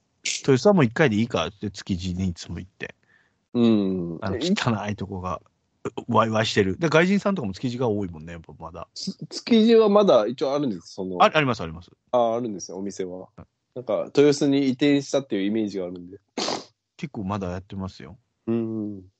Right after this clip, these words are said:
Speaker 1: で、かといって、その汚いとこで食わずに、その、大きい道路挟んで、一本挟んだところで、寿司屋で食うんですけど、いつも。
Speaker 2: はい。うん。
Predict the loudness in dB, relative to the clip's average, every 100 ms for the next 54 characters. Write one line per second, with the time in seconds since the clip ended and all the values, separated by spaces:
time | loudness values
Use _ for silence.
0 | _ -8 -8 -10 _ _ _ -20 -20 _
1 | -10 -8 -6 -6 -6 -10 -8 -6 -6 -4
2 | -2 -2 -2 -4 -4 -2 0 0 -2 -2
3 | 0 -2 -4 _ _ -8 -6 -4 0 4
4 | 4 2 0 0 0 2 0 -2 -4 -4
5 | 2 0 2 2 2 0 -4 -4 0 0
6 | 0 -10 -20 -14 -6 -2 2 2 2 -2
7 | 0 0 -2 -6 -6 -6 -8 -8 -10 _
8 | _ _ _ 0 0 -2 -16 -20 -20 -16
9 | -10 -10